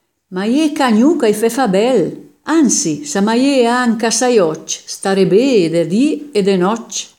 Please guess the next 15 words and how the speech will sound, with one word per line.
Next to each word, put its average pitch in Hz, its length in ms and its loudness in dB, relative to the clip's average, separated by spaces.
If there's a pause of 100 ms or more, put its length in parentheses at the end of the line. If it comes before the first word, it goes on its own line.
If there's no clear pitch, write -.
(920)
Ma 175 160 -14
forse 190 880 -2 (220)
ai 180 160 -6
gheva 190 300 2
resu 180 300 2
i 190 140 2
nos 190 280 0
d'en 170 240 -2
bot, 196 440 -4 (460)
troppo 220 360 -4
al 202 80 0
fa 185 100 -4
male 180 240 0
al 175 160 -2
pancot. 185 800 -6